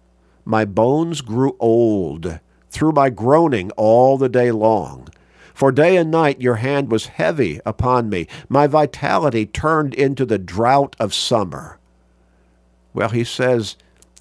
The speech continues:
to begin this psalm, "Oh, blessed is the man who is forgiven." And then he goes on and he talks about his own experience. He said, "You know, when I had, when I was in sin and I just tried to keep it to myself, when I tried to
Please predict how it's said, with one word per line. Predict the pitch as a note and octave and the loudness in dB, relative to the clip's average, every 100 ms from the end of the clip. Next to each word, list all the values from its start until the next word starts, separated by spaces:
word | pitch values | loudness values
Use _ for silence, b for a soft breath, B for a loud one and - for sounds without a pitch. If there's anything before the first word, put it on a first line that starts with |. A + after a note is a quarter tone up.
| _ | _
to | A2+ | -4
begin | G#2 G#2 C#3+ B2 | -2 0 -2 -2
this | A2 | -4
psalm, | - B2 C3+ G#2 b b b - | -2 0 0 0 b b b -8
"Oh, | G#2 A#2 A2+ | -4 0 0
blessed | F#2 G#2 A#2+ - A2+ | 0 0 0 -2 -6
is | F#2+ | -4
the | G#2+ | -4
man | G2+ G#2+ G#2+ | -2 -2 -2
who | G#2+ | -4
is | G#2 | -4
forgiven." | - A#2+ B2+ A2 G2 - _ _ _ b b b b b b b b - | -6 -4 -4 -4 -8 -12 _ _ _ b b b b b b b b -6
And | G#2+ | 0
then | B2+ | 0
he | |
goes | B2+ B2 A2 | 2 2 2
on | B2+ C#3+ | 2 2
and | A#2 | 0
he | G#2 | -2
talks | C3 B2+ - | -2 -2 0
about | A#2+ A#2 | 0 2
his | G2 | 2
own | A2 B2+ | 0 0
experience. | B2 - C3+ D3+ B2 G2 | -4 -6 -2 0 0 0
He | A2 | -4
said, | - A2 G#2+ | 0 0 0
"You | A#2 | 0
know, | A#2+ | 2
when | B2 A2+ | 2 0
I | A#2+ C#3+ | 0 2
had, | C#3+ B2 B B B - | 0 -2 B B B -2
when | A#2 | 4
I | C3 E3 | 6 6
was | D#3 B2+ | 4 2
in | D#3 D3+ | 0 0
sin | - D#3 E3+ E3 | -2 0 2 0
and | A#2+ | 0
I | B2 C3 b b b b b _ - | 0 0 b b b b b _ -6
just | A#2 - | -6 -2
tried | C3+ C3 | 0 0
to | |
keep | - C#3+ C3 | 0 -2 -2
it | B2+ | -4
to | C#3 | -2
myself, | C3 B2 - C#3 D3+ C3+ | -2 -2 0 2 2 0
when | G#2+ | -2
I | A2+ | -2
tried | - B2+ B2+ | 0 2 2
to | A2+ | 0